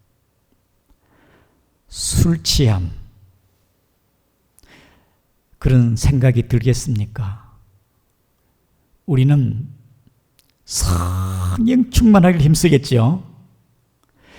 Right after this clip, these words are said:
빛의 값으로 있게 되어지면은 뭐 술에 유혹이 생기겠습니까? 술자리 앉겠습니까? 성령 충만한 사람은 빛의, 빛의 갑옷을 입은 사람은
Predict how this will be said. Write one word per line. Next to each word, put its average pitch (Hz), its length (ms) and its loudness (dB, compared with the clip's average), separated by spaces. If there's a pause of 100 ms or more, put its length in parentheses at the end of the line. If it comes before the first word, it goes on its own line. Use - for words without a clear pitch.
(300)
빛의 240 680 8
값으로 196 480 6
있게 196 240 4
되어지면은 151 1120 -2 (1200)
뭐 131 560 -4
술에 175 380 0
유혹이 151 300 4
생기겠습니까? 123 1040 -4 (440)
술자리 180 500 0
앉겠습니까? 156 1000 -4 (1700)
성령 202 380 6
충만한 175 500 2
사람은 143 680 2 (320)
빛의, - 1040 4
빛의 196 720 6
갑옷을 165 560 2
입은 170 240 0
사람은 139 540 0